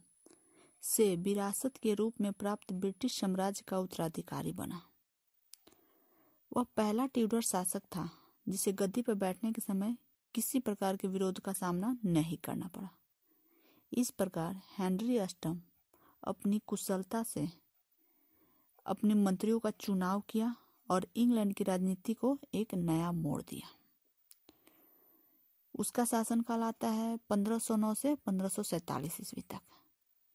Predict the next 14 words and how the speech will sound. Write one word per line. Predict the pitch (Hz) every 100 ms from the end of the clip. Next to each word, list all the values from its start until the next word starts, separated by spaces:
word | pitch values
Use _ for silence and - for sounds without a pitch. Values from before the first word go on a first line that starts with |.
| _ _ - - _ -
उसके | - 262 - - 175 170 - _ _ _ _ _ _ _
इस | 247 240
लंबे | 214 220 220 285
शासनकाल | - 208 247 233 220 214
को | 214
हम | 208 190
दो | 190 226
भागों | 196 156 165
में | 165
बांट | - - -
सकते | - - - -
हैं। | 190 - _ -
अपने | 208 220
समझने | - 202 196 196 214 262